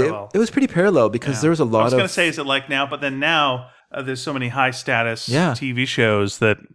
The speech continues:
Speaker 1: you know, that's, I was
Speaker 2: For
Speaker 1: just,
Speaker 2: sure.
Speaker 1: I was just curious. It, it's odd to me that Groucho had so much success in film,
Speaker 2: Mm-hmm.
Speaker 1: and yet when went to radio and couldn't, uh,
Speaker 2: Yeah, yeah.
Speaker 1: translate it to radio, it's like, well,
Speaker 2: Mm.
Speaker 1: it's Groucho Marx and
Speaker 2: Yeah.
Speaker 1: Chico Marx.
Speaker 2: Yeah.
Speaker 1: They're on the radio for free. Why aren't you listening to them if you'll go and pay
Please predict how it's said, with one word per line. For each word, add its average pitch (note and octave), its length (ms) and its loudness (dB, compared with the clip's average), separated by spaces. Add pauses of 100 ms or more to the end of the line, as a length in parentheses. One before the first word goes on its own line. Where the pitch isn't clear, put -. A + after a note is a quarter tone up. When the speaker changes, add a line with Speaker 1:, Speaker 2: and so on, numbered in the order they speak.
Speaker 1:
you A2+ 100 -10
know, G2+ 160 -14
that's, G2+ 400 -18
I A#2+ 200 -14
was C#3 80 -2
Speaker 2:
For D3+ 60 2
Speaker 1:
just, - 120 0
Speaker 2:
sure. A3+ 100 4
Speaker 1:
I D3 40 2
was A#2 100 -2
just - 140 -14
curious. E3+ 260 -4
It, - 120 -14 (280)
it's D#3+ 180 -2
odd F#3+ 300 2
to F3 80 -10
me E3 140 -4
that C3 180 -4
Groucho C#3+ 360 0
had B2+ 220 -4
so C3 300 -6
much A#2+ 200 -6
success B2+ 440 -10
in A2+ 80 -10
film, A#2+ 480 -4
Speaker 2:
Mm-hmm. D3 260 4 (140)
Speaker 1:
and C#3+ 180 0
yet B2+ 300 -2
when C3+ 240 -2
went C3+ 160 -2
to C3+ 100 -10
radio C3 480 2
and A#2 160 -4
couldn't, C3+ 400 -6 (260)
uh, C3 40 0
Speaker 2:
Yeah, F3+ 220 4
yeah. C#3+ 40 0
Speaker 1:
translate C3 460 0
it B2 80 -6
to C#3 100 -4
radio, D3+ 280 0
it's A#2+ 100 -6
like, A#2+ 160 -2
well, D#3+ 140 0
Speaker 2:
Mm. A#2+ 80 -10 (200)
Speaker 1:
it's - 140 -16
Groucho A#3+ 320 -6
Marx F#3+ 400 -8 (160)
and G#3 80 0
Speaker 2:
Yeah. F#3+ 60 0
Speaker 1:
Chico F3 260 -10
Marx. D#3+ 480 -6
Speaker 2:
Yeah. G2 180 -2 (140)
Speaker 1:
They're A3+ 100 0
on A#3+ 80 0
the F3 60 -4
radio G3+ 280 0
for D3 160 -6
free. E3 460 -8 (340)
Why F#3+ 100 -2
aren't B3+ 160 -4
you G3 60 0
listening G#3+ 380 0
to B2+ 100 -6
them A#2 160 2
if B2 120 0
you'll B2+ 240 2
go D#3+ 220 0
and C#3 100 -4
pay D#3+ 380 -6